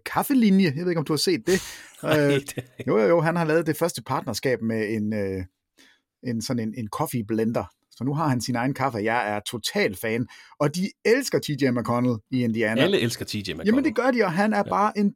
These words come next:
Speaker 1: bundsolid backup point guard, der kommer ind. Og han er altså lige de her otte år ældre end Haliburton. Han er sådan en spiller, der kan sætte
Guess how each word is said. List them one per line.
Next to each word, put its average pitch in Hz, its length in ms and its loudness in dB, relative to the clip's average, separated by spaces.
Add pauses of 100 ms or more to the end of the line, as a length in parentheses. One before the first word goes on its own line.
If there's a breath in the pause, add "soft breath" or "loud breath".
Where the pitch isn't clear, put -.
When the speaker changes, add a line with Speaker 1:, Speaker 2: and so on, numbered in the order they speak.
Speaker 1:
bundsolid 208 800 2
backup 160 380 0
point 165 240 -2
guard, 131 200 -2
der 123 80 -2
kommer 139 320 0
ind. 135 120 0 (320 loud breath)
Og 104 60 -2
han 113 100 0
er 127 100 2
altså 202 240 0
lige 185 140 0
de 190 100 0
her 175 120 4
otte 175 260 4
år 147 140 4
ældre 135 540 2
end 120 100 0
Haliburton. 120 540 0
Han 170 160 0
er 214 80 2
sådan 202 240 -2
en 180 80 -2
spiller, 185 280 0
der 151 100 -2
kan 143 140 -4
sætte 151 280 0